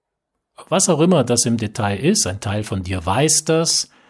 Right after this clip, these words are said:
lass einfach die Säule ins Zentrum des Universums wachsen.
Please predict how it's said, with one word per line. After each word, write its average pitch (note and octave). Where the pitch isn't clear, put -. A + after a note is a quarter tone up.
lass -
einfach A#2
die F#2
Säule G2
ins F2
Zentrum B2+
des -
Universums G2+
wachsen. -